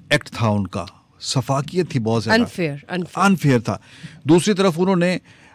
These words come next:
Speaker 1: जो था वो अपने वालिद को, शेख मुजीब को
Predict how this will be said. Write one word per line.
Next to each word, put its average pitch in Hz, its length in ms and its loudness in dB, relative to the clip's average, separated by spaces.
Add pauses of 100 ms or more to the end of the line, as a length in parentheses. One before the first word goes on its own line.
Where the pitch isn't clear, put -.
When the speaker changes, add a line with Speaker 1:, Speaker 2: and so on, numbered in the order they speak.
(420)
Speaker 1:
जो 131 140 2
था 143 300 6
वो 135 600 6
अपने 143 300 2
वालिद 123 360 4
को, 127 560 -10
शेख 120 300 -2
मुजीब 120 320 2
को 110 280 0